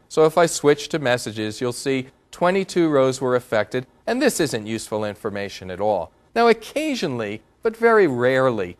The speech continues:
you may actually want to use a Cartesian product. If you do, the way to do it, where you can make it clear, is you can say here, instead of just comma, say cross join. That's the S Q L syntax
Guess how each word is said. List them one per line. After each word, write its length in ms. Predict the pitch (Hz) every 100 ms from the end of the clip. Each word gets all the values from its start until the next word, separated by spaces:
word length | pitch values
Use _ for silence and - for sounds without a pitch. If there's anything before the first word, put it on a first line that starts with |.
| _
you 140 | - 139
may 180 | 143
actually 380 | 139 131 - 135
want 280 | 127 135 135
to 60 | 135
use 460 | 135 190 208 185
a 60 | 151
Cartesian 760 | - 117 107 - 110 101 101
product. 600 | 95 - 92 90 107 - - _ _
If 180 | - 165
you 140 | 180 170
do, 580 | 131 190 233 151 151 - _
the 140 | 156 175
way 320 | 190 226 214
to 100 | 196
do 300 | 127 131 120
it, 160 | 123
where 140 | 120 123
you 120 | 131
can 220 | 127 131
make 200 | 135 143
it 140 | 127 -
clear, 600 | - 214 202 139 113 - _
is 180 | 151 147
you 100 | 160
can 180 | 156 151
say 340 | - 165 160
here, 200 | 160 147
instead 340 | 135 131 156 147
of 120 | 131
just 280 | 131 127 -
comma, 540 | - 190 156 113 113 - _
say 480 | - - 175 175 165 _ _ _
cross 840 | _ - - 220 214 131 98 - -
join. 680 | - 120 107 101 90 82 95 _ _ _ _ _ _ _ _ _ _ _
That's 260 | - 196 -
the 80 | 185
S 140 | 160
Q 180 | 170 156
L 120 | 151
syntax 800 | 147 - 202 170 139 104 92 -